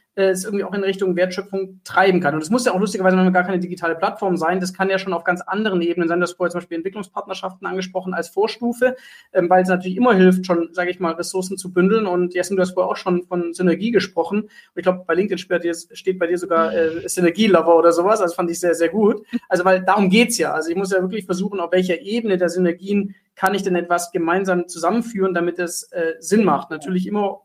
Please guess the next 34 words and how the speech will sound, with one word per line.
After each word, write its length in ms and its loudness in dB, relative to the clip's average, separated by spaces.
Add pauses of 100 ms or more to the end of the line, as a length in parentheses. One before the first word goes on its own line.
irgendwo 280 0
mit 380 -2
auf 140 -18
die 140 -8
Wertschöpfung 540 -2
ausgerichtet. 580 -12 (300)
Ähm, 200 -2
aber 320 4 (180)
wie, 300 -8
wie 140 -4
würdest 260 2
du 80 -6
das 420 -4
beobachten, 600 2 (140)
Katrin? 300 -2 (220)
Ähm, 240 -4 (580)
ist 220 -4
da, 300 2 (260)
also 160 -4
ist 140 -2
man 80 4
ein 40 -2
bisschen 280 0
weg 240 2
von 180 -2
diesem 200 -4
reinen 440 -2
Plattformgedanken 1200 -2
und, 480 -6
ähm, 220 -2
ist 160 -10
immer 180 4
eine 160 2
Plattform 400 0